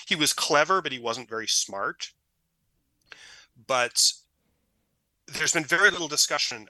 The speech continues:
about the strategic implications of that, which I think is worth a discussion. Should we have invaded Afghanistan in two thousand one? You know, should we have stayed there for twenty years? No one's really talking about that. Uh,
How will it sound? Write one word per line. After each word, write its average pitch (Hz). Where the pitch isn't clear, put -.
about 110
the 120
strategic 135
implications 110
of 92
that, 85
which 113
I 139
think 175
is 156
worth 196
a 147
discussion. -
Should 220
we 185
have 143
invaded 101
Afghanistan 87
in 87
two -
thousand -
one? -
You 113
know, 107
should 208
we 196
have 190
stayed -
there 156
for -
twenty 107
years? 90
No 165
one's 247
really 226
talking 156
about 92
that. -
Uh, 95